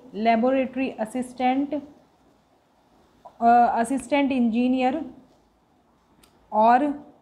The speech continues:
टीजीटी natural science female, इन सभी के एग्ज़ाम हुए थे छब्बीस सितंबर को। तो इनकी भी जो है draft answer keys आ गई हैं, Official answer की हम जिसे बोलते हैं।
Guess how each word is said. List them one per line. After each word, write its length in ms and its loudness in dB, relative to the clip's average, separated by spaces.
टीजीटी 420 0
natural 520 2
science 500 -2
female, 760 -2
इन 160 0
सभी 260 0
के 100 -2
एग्ज़ाम 400 2
हुए 180 2
थे 200 -4
छब्बीस 380 0
सितंबर 520 -2
को। 400 -10
तो 140 -10
इनकी 340 2
भी 400 2
जो 200 -2
है 140 0
draft 460 2
answer 380 -4
keys 300 -6
आ 140 -2
गई 200 0
हैं, 400 -4
Official 500 2
answer 300 0
की 140 -4
हम 140 0
जिसे 220 -4
बोलते 360 -2
हैं। 400 -2